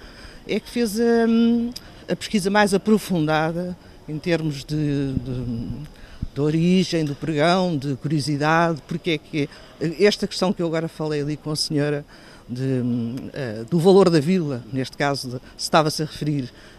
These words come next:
à, à sardinha com linda ou à freguesa, todas estas curiosidades, eh, pois, eh, foi o João Carlos Brito que fez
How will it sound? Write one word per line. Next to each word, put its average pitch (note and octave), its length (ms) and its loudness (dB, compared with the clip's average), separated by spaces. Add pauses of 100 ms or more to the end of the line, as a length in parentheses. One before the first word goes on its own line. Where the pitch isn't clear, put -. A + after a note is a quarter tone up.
à, G#2 420 -4
à C#3 120 0
sardinha D#3 480 4
com D3 260 -2
linda D#3+ 340 0
ou F3+ 120 4
à D3+ 120 6
freguesa, F#3 680 2 (320)
todas A#3+ 240 4
estas A3+ 300 4
curiosidades, E3+ 720 2
eh, F#3+ 300 -2 (280)
pois, F#3+ 340 -4
eh, F#3+ 180 0
foi F3+ 260 -2
o E3+ 40 0
João E3+ 140 -2
Carlos E3+ 260 -4
Brito D#3+ 360 -6
que - 80 -18
fez F#3+ 340 -4